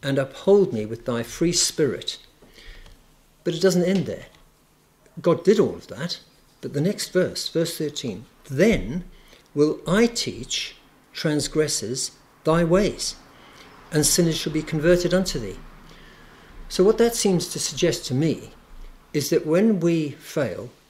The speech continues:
and we recognize it and we seek forgiveness in sincerity and faith,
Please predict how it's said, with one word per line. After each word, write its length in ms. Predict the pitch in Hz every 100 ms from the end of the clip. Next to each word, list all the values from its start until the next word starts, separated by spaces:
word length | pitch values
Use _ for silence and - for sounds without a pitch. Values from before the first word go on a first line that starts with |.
| _ -
and 100 | 127
we 80 | 123
recognize 560 | 135 - - 101 98
it 160 | 113 120 -
and 140 | 135
we 80 | 135
seek 420 | 135 - 190 175
forgiveness 640 | - 135 151 135 110 107 -
in 260 | - 127 123
sincerity 760 | - - 127 - 143 120 - 107
and 120 | 107
faith, 540 | - 104 90 - -